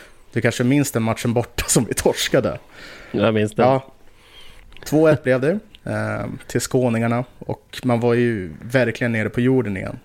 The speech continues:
Speaker 1: Det, det var ju typ då vi började podda och då kändes det bara, men fan, det här är ju, det är ju samma
Speaker 2: Vi avslöjade.
Speaker 1: skit. <laughs>
Speaker 2: Ja.
Speaker 1: Ja, men exakt.
Speaker 2: <laughs> Det var kul så
Speaker 1: Eh.
Speaker 2: länge det varade.
Speaker 1: Ja, men exakt så.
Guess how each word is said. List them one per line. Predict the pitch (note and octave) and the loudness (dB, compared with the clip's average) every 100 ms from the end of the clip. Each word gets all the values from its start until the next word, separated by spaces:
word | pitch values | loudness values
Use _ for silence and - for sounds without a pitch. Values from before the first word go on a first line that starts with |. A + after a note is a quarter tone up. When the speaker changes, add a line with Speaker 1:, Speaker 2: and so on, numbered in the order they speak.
| - | -12
Speaker 1:
Det, | - | -10
det | A2+ | -2
var | B2+ | 2
ju | C3 | 2
typ | B2 | 0
då | A2 C3+ B2 | -2 0 0
vi | A2+ | 0
började | A2 A2 G#2+ | 0 0 0
podda | A2+ A2 A#2 | -2 -2 -2
och | G#2 | -2
då | G#2 | -2
kändes | A2 G2 | -4 -4
det | - | -6
bara, | G2 F#2 | -6 -4
men | F#2+ | -6
fan, | - G2+ | -6 -6
det | G2+ | -2
här | G#2 F#2 | -2 -2
är | F2+ | -2
ju, | F#2+ E2+ - - - - - - | -6 -8 -12 -20 -20 -20 -20 -6
det | A#2 | 0
är | |
ju | A#2 | 2
samma | - | 4
Speaker 2:
Vi | C#3 | 4
avslöjade. | C3+ A2+ C3 B2+ A#2+ B2+ | 2 2 2 4 2 0
Speaker 1:
skit. | - - - - - | -4 -14 -16 -16 -18
<laughs> | - C4 - | -12 -6 0
Speaker 2:
Ja. | B2 D3 | 2 4
Speaker 1:
Ja, | D#3 C#3 | 4 4
men | C#3+ | 2
exakt. | - F3 A#2 F2+ D3+ C#3 | 2 2 2 -2 -4 -6
Speaker 2:
<laughs> | - - | -10 -6
Det | C3+ | 0
var | C3+ | 0
kul | C#3+ D3 | 2 2
så | D3 | 4
Speaker 1:
Eh. | |
Speaker 2:
länge | C#3+ | 4
det | C#3 | 4
varade. | C3+ C3+ C3+ C3+ - - - - | 4 4 2 0 -6 -20 -20 -10
Speaker 1:
Ja, | - D#3+ | 0 2
men | F3 E3 | 4 2
exakt | F#3 - G3 E3 - | 0 2 0 0 -4
så. | - G#2+ | -2 -2